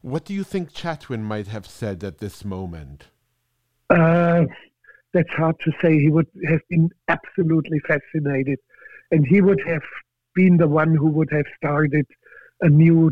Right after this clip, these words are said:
Speaker 2: Decameron, a new Boccaccio, force everyone to tell the stories.
Speaker 1: Do you think you might do that?
Speaker 2: No. Uh, well, I do have a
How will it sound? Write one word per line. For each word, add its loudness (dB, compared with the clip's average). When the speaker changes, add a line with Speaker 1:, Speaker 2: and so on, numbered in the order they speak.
Speaker 2:
Decameron, 0
a 0
new 4
Boccaccio, -4
force 0
everyone 0
to -2
tell 2
the 0
stories. -2
Speaker 1:
Do -12
you -6
think -8
you -4
might -6
do -8
that? -16
Speaker 2:
No. 4
Uh, 2
well, 2
I 0
do 4
have 0
a -4